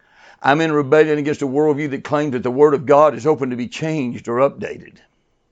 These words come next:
I'm in rebellion against a worldview that claims that when Jesus died, he stayed dead, or that Jesus is someone less than the eternal Son of God.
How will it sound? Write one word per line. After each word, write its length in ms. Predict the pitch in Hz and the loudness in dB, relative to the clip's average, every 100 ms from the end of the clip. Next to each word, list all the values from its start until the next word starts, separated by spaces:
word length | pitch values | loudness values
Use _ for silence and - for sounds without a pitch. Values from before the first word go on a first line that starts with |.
| _ _ _ _ _ _ _ _ _ _ _ _ _ _ _ _ | _ _ _ _ _ _ _ _ _ _ _ _ _ _ _ _
I'm 160 | 131 143 | 0 2
in 80 | 147 | 0
rebellion 420 | 139 139 151 143 | 2 4 4 2
against 260 | 135 135 - | -2 -4 -4
a 60 | |
worldview 420 | 123 143 143 139 | 0 4 4 2
that 140 | 131 117 | -4 -6
claims 360 | - 139 135 | -6 -4 -4
that 100 | 113 | -4
when 180 | 117 123 | -4 -4
Jesus 320 | 110 147 123 | -4 -6 -6
died, 280 | 104 139 139 | -2 2 2
he 60 | 127 | 0
stayed 340 | - 139 117 | 0 0 2
dead, 340 | 135 139 90 - _ _ _ _ _ _ _ _ _ _ _ _ | 0 0 -2 -14 _ _ _ _ _ _ _ _ _ _ _ _
or 140 | - 117 | -6 -4
that 160 | 113 | -4
Jesus 380 | 98 131 127 117 | -4 -4 -4 -6
is 100 | 110 | -6
someone 380 | - 127 120 117 | -4 -4 -4 -2
less 220 | 120 110 | -4 -4
than 160 | 113 113 | -6 -6
the 80 | |
eternal 320 | 110 - 123 113 | -8 -6 -6 -6
Son 220 | - 110 | -8 -10
of 100 | 90 | -10
God. 400 | 104 101 107 | -10 -10 -12